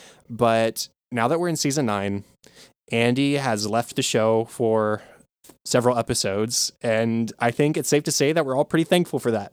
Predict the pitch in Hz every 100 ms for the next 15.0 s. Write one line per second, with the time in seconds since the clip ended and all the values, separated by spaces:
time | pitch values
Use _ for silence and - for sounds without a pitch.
0 | - 127 127 127 127 127 - - 127 135
1 | 151 175 156 151 156 170 170 139 139 -
2 | 127 123 135 139 123 127 143 131 104 95
3 | - - - - 120 123 139 - 180 185
4 | - 156 147 147 123 123 131 139 127 123
5 | 113 113 139 117 - 110 98 104 - -
6 | - - _ - 120 123 123 - 131 127
7 | 160 180 175 160 156 147 147 147 123 98
8 | - 120 123 101 - - 113 104 101 98
9 | - 127 113 110 113 - 107 98 - -
10 | 127 143 131 131 117 98 - 131 127 120
11 | 120 113 101 104 95 - _ _ 117 123
12 | 117 123 113 117 - _ _ 123 123 120
13 | 117 110 _ - _ - 131 117 113 110
14 | 110 95 92 101 117 107 104 104 101